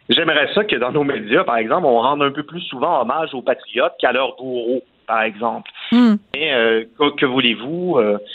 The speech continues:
Speaker 1: c'est, euh, c'est notre condition politique. Donc,
Speaker 2: Ouais.
Speaker 1: oui, c'est absurde, oui,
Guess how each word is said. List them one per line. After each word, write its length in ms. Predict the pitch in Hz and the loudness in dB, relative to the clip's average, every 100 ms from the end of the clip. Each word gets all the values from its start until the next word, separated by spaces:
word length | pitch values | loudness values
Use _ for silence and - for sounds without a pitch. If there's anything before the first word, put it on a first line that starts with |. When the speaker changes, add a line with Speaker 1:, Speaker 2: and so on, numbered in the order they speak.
| - - - - - | -18 -20 -18 -16 -2
Speaker 1:
c'est, 300 | 139 143 147 | 4 6 6
euh, 540 | 123 107 107 107 107 110 - | 4 4 2 2 -2 -6 -2
c'est 80 | 127 | 2
notre 340 | 123 123 120 | 2 2 0
condition 520 | 117 131 117 - 147 135 | 0 0 -2 0 0 2
politique. 600 | 127 127 - 151 151 117 | 0 0 -2 -2 -2 0
Donc, 200 | 165 226 | 2 2
Speaker 2:
Ouais. 100 | 185 | 0
Speaker 1:
oui, 320 | 120 185 - | -2 -4 0
c'est 140 | 135 | 0
absurde, 540 | 113 - - 143 170 131 | 0 0 -4 0 0 2
oui, 200 | 123 | 2